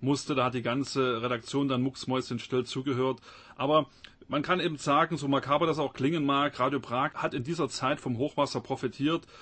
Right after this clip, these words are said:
Wir waren faktisch so ein bisschen der Nabel der Welt in der Nachrichtenzeit und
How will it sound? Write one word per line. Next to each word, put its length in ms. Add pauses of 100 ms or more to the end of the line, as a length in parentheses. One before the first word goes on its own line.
(200)
Wir 120
waren 200
faktisch 480
so 120
ein 120
bisschen 640
der 120
Nabel 300
der 140
Welt 240
in 40
der 100
Nachrichtenzeit 1040
und 380